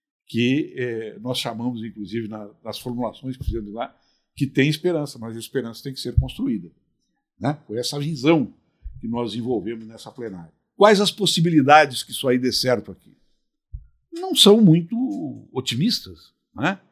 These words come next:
Porque os partidos entram numa, numa relação como essa, cada um com seus interesses. E é muito difícil, né, que os partidos abdiquem de interesses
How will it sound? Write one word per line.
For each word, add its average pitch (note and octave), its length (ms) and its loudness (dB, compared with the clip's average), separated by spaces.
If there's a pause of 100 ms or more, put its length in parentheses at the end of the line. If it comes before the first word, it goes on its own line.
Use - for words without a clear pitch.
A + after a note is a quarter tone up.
(400)
Porque C#3+ 200 -6
os - 80 0
partidos D#3 560 4
entram C#3+ 340 6
numa, G#2+ 360 -8
numa A2+ 280 -10
relação A#2 400 -4
como A2 240 -10
essa, D3+ 220 -10
cada A#2+ 240 -10
um E3 100 -8
com A#3+ 80 -14
seus F#3+ 260 -10
interesses. E3+ 600 -6 (520)
E A2 80 4
é B2+ 60 8
muito F#3+ 220 4
difícil, E3+ 920 -2
né, D#3 180 -2
que - 120 -16
os B2 100 -14
partidos D3 380 -2
abdiquem C#3+ 640 -4
de G#2+ 80 -16
interesses A#2 760 -8